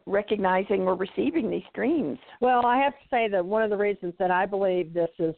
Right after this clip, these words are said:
Speaker 2: so important is because it's the right time. It's now. And maybe that goes back to that watch, you know, the pocket watch. It's the right time. Now's the time to do it. The time for you to understand it is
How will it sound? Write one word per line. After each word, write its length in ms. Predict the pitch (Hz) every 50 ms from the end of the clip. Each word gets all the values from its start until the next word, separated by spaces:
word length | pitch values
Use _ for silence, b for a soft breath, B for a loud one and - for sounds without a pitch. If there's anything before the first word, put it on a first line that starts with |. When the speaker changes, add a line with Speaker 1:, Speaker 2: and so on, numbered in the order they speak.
| _ _ -
Speaker 2:
so 200 | 185 170 170 165
important 520 | 156 151 - - 196 185 180 170 170 - -
is 160 | - 180 160 -
because 280 | - 175 - 185 160 156 -
it's 180 | 175 165 - -
the 60 | 185
right 240 | 170 160 151 143 - -
time. 380 | - 175 156 143 123 - - - _ _ _ _ _ _ _ _ -
It's 200 | 175 175 170 -
now. 500 | 185 180 175 160 151 131 117 - - - _ b b b b b b b b -
And 340 | - 185 175 175 175 170 170
maybe 240 | 165 165 180 190 214
that 180 | 208 220 226 226 - - -
goes 200 | - 226 220 214 214 -
back 240 | 226 214 208 208 -
to 80 | 226
that 200 | 190 196 185 135
watch, 440 | 180 208 247 302 269 143 117 120 - -
you 120 | - 175 180
know, 220 | 160 156 160 160
the 100 | 160 165
pocket 360 | - - 226 233 233 - 156
watch. 280 | 160 156 147 - - - -
It's 120 | 160 - _ _ -
the 60 | 180
right 280 | 170 175 175 170 - - - -
time. 480 | - 233 226 208 185 170 156 147 151
Now's 300 | 156 156 160 165 165 165 165
the 60 | - 175
time 340 | - - 196 185 180 170 170 -
to 60 | 196
do 300 | 170 175 190 196 190 165
it. 140 | 151 139 -
The 100 | - 160 - -
time 280 | - 160 170 165 160 -
for 80 | -
you 260 | 175 170 175 175 175 170 - -
to 420 | 180 170 160 156 147 151 147 156 _ _ _ _ _ _ _ -
understand 580 | 185 180 156 165 - - - 214 208 208 196
it 140 | 190 180 170
is 100 | 156 147